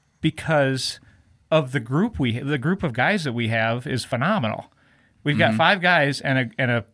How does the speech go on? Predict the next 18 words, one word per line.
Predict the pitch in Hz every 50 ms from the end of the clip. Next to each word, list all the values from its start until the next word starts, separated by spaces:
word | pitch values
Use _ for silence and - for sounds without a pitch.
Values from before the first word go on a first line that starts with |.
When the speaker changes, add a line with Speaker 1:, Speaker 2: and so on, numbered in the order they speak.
| _ _ -
Speaker 1:
pastor | - 165 165 185 180 - 180
and | 156 131
a | 117
vicar | 131 156 160 - 156 131
who | 110 127 131
just, | 113 110 131 131 120 - - - - - _ _ _ _ _ _ _ _ _ _ _ _ _
we | - 143 139
just | 131 135 -
talk | - 135 135 143 -
about | 190 180 180 170 -
things, | - 180 180 185 190 190 185 - - - -
we | 135
get | 113 127 139 151
it |
out | 151 151 165
in | 160
the | 143 139
open, | 143 156 156 - 180 175 180 175